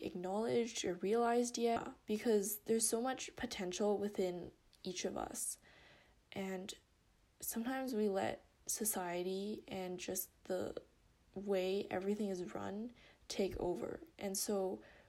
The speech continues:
we don't unearth all of this possibility within us. So if you really dream big and think about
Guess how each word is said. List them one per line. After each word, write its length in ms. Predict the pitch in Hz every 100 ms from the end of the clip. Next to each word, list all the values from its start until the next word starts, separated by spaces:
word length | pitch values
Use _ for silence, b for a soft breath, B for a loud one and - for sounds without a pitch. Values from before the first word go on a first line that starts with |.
| B _
we 140 | 190 202
don't 280 | 226 240 -
unearth 640 | 247 220 - 202 202 214 - -
all 220 | 185 196
of 140 | 196
this 340 | 190 196 - - - _ _ _ _ _ -
possibility 920 | - 185 214 - 170 185 185 180 180
within 440 | - 202 185 175 160
us. 220 | - - - B B B
So 340 | - 226 214 -
if 180 | 220 220
you 280 | 220 254
really 580 | 214 180 202 240 269 269
dream 480 | 277 190 196 202 190 -
big 380 | 180 156 214 269 - _
and 400 | 208 190 185 208 - B B B B B _ - -
think 380 | - 233 233 262 -
about 400 | 196 190 185 -